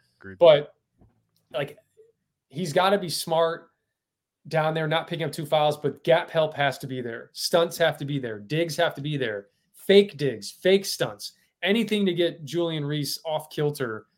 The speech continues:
Speaker 2: and not allow him to just get to back down dribble, back down dribble, back down dribble, left hook.
Speaker 1: Yeah.
Speaker 2: That, that can't,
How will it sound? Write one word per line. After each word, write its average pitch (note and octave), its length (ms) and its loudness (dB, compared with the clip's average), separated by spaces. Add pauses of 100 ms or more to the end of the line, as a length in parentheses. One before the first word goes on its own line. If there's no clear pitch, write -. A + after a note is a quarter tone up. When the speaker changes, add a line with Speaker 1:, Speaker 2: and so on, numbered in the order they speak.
(320)
Speaker 2:
and C#3 160 -4
not D3+ 240 0
allow D3 320 4
him C3+ 280 -2
to C3 500 0 (260)
just - 240 -6
get D#3+ 200 -2
to C3+ 340 0 (1200)
back F3+ 220 4
down E3+ 180 4
dribble, D#3+ 300 2
back D3+ 280 4
down D3 180 0
dribble, C#3+ 260 -2
back C#3+ 280 2
down C3+ 140 -2
dribble, B2+ 480 -4
left C3 240 -2
hook. - 240 -14 (300)
Speaker 1:
Yeah. G#2 140 -10
Speaker 2:
That, D#3+ 180 4 (100)
that D3 220 0
can't, E3+ 280 -2